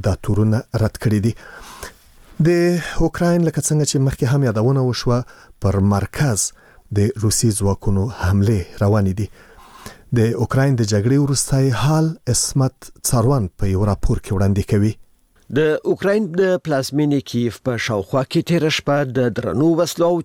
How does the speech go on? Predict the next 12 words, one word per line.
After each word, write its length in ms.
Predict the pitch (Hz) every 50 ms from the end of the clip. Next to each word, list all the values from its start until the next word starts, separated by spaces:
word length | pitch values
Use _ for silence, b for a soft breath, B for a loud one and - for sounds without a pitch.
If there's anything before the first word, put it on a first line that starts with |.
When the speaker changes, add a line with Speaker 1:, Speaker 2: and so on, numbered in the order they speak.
| - -
Speaker 2:
چاودنو 420 | 131 127 127 113 151 151 151 143
غږونه 500 | 131 - - 120 107 90 107 117 101 82 - 92
اوریدل 400 | 92 95 101 82 71 90 85 - -
کېدل. 260 | 90 80 - 78 - - B B B B B B B B B B -
د 200 | 175 185 190 190 175 -
سی 100 | 196 190 185
ان 120 | 180 185 180
ان 100 | 165 - -
خبریال 500 | 170 135 147 131 135 139 139 143 139 135 123
له 140 | 117 - - -
کیف 320 | 127 123 147 175 - -
څخه 320 | - 147 - - 156 151